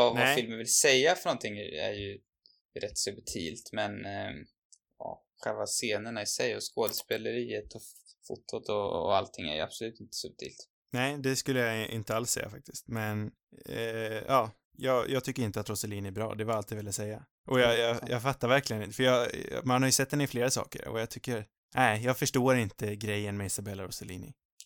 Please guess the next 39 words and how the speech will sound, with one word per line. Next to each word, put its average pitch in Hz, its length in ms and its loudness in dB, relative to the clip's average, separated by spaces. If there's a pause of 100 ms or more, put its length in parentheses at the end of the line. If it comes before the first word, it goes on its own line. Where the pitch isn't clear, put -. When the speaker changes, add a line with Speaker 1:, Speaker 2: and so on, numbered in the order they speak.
(300)
Speaker 1:
Inte 123 120 -4
att 110 60 -4
hon 107 160 -8
har 101 200 -2
en 101 200 -12 (220)
skicklig 113 360 -6
mamma 104 340 -2
bara. - 240 -8 (280)
Speaker 2:
Och - 180 -6
pappa. - 360 -4 (220)
Speaker 1:
Ja, 117 340 -12 (140)
shit. - 300 -16 (320)
Okej. 120 80 0
Speaker 2:
Antag-, 113 360 2 (220)
antagligen 107 720 2
så 104 120 0
är 101 100 -4
det 101 60 -4
väl 104 200 -6
det. - 180 -10 (240)
Speaker 1:
Men 113 100 -6
jag 113 60 -2
har 117 80 0
ingen 117 420 0
erfarenhet 120 580 -2
av 101 60 -2
hennes 98 300 -4
far. - 240 0 (600)
Speaker 2:
Nej, 123 180 4
jag 113 100 6
har 107 60 0
minimal 113 540 4
erfarenhet 98 460 -10
av 110 60 -12
hennes - 180 -10
far, - 180 -12
men - 260 -8
inte - 280 -8
mycket. - 220 -14